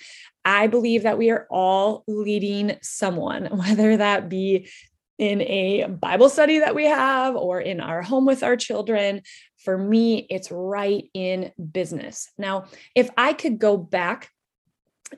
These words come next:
to twenty-eight-year-old me when I first started my very first business, I wish that I would have been s-, been more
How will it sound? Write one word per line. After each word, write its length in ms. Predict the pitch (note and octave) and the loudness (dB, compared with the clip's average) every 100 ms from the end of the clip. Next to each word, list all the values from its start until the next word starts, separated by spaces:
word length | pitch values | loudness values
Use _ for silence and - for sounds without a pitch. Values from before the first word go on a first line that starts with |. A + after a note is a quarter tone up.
| - | -6
to 280 | A3 G#3+ G3+ | 0 4 2
twenty-eight-year-old 880 | - - G3+ G3+ F#3 F#3 F#3+ G#3 G3+ | 0 -8 -6 -4 -4 -4 -2 0 0
me 200 | E3+ F#3+ | -4 -2
when 140 | G#3+ | -2
I 100 | F3+ | -4
first 320 | - F#3+ F#3 | -8 -8 -6
started 460 | - F#3 F#3 F#3 G3+ | -4 -2 2 2 0
my 160 | F#3+ F#3 | -4 -4
very 320 | F3 E3+ F#3 | -2 0 -2
first 360 | F3+ E3+ E3+ | -2 -4 -2
business, 460 | E3+ G3 F3+ F3 - - - - - - _ | -2 0 -2 -4 -8 -14 -20 -20 -20 -20 _
I 100 | A#3+ | 6
wish 420 | B3 A3+ C#4 C#4+ - | 6 8 6 6 2
that 120 | D4+ | 4
I 100 | D4 | 4
would 280 | G#3+ F#3+ F#3+ | 4 2 0
have 480 | E3+ E3 F3 F3+ - E3 | -4 -6 -6 -8 -8 -2
been 340 | E3+ E3+ F3 | 0 0 -4
s-, 360 | F3 - - - _ - | -4 -6 -6 -10 _ -4
been 540 | - F3+ D#3+ G#3 G3+ - | -2 -2 4 6 6 -2
more 760 | G3 F#3+ F#3+ G3 G3+ G#3 A3+ | -2 0 0 2 2 2 -2